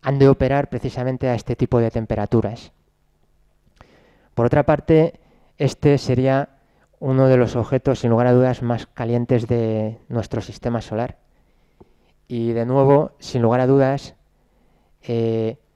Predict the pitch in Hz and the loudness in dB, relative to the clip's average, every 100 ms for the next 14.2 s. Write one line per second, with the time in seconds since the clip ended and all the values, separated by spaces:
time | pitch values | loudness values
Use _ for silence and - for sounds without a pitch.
0 | _ 117 117 123 117 117 113 - 143 143 | _ -8 -4 -4 -4 -2 -2 0 0 -2
1 | 131 127 127 135 117 101 104 - _ _ | -6 -6 -4 -2 0 -2 -8 -20 _ _
2 | - 117 110 104 135 135 131 - 120 - | -8 -4 -4 -2 0 0 0 2 0 0
3 | 135 131 113 117 _ _ _ 117 113 107 | 0 0 -2 -8 _ _ _ -6 -2 -2
4 | 110 - - 131 127 127 117 - 120 113 | -4 -6 -6 -2 -2 -2 -4 -4 -2 0
5 | 117 135 139 _ _ _ _ _ _ _ | 4 4 4 _ _ _ _ _ _ _
6 | _ - - 123 135 _ - 131 131 139 | _ -14 -2 -2 -2 _ -12 -4 0 0
7 | 135 135 - 131 123 120 131 127 139 - | 0 -2 2 0 2 0 0 -2 -4 -14
8 | _ _ _ _ 107 104 - 110 117 120 | _ _ _ _ -10 -10 -8 -4 0 0
9 | 113 120 113 107 113 117 107 101 113 - | 0 -2 -4 -6 -2 -2 -2 -8 -14 -10
10 | 110 101 110 - _ _ _ _ _ - | -8 -8 -12 -20 _ _ _ _ _ -6
11 | 113 113 120 123 123 131 123 117 127 120 | 0 0 2 0 0 -2 -2 -6 -6 -4
12 | 123 123 131 135 147 _ _ _ _ - | -2 -2 0 0 -2 _ _ _ _ -4
13 | 113 110 107 - 123 123 135 - - 120 | 0 0 0 -4 -8 -4 -6 -8 -10 -4
14 | 107 | -4